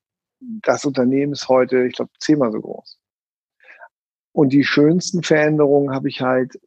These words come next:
auch mit Menschen, denen es gesundheitlich nicht gut geht, ne? Ich hab also mal jemanden gehabt, der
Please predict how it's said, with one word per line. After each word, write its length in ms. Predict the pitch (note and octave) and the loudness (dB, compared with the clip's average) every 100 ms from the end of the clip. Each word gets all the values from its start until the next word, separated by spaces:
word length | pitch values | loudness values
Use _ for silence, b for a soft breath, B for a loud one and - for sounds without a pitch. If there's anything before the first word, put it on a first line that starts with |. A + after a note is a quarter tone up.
| - | -8
auch 220 | - B2 | -4 -2
mit 140 | C3 C3+ | -2 -2
Menschen, 380 | C3 C#3+ - C#3 | -2 -4 -6 0
denen 280 | C3 C3 | 2 2
es 120 | B2+ - | 0 -2
gesundheitlich 540 | B2+ D3+ D3+ C#3+ B2 | 0 0 -2 -4 -4
nicht 200 | A#2 - | -6 -8
gut 140 | A#2+ - | -12 -8
geht, 200 | - A#2 | -8 -6
ne? 140 | D3 G3 | -4 -4
Ich 80 | - | -6
hab 80 | A2+ | -8
also 160 | A#2+ | -6
mal 120 | A#2+ | -4
jemanden 240 | A#2 A2+ - | -6 -8 -12
gehabt, 280 | A#2+ A2+ - | -16 -16 -8
der 240 | A#2 A2+ | -6 -6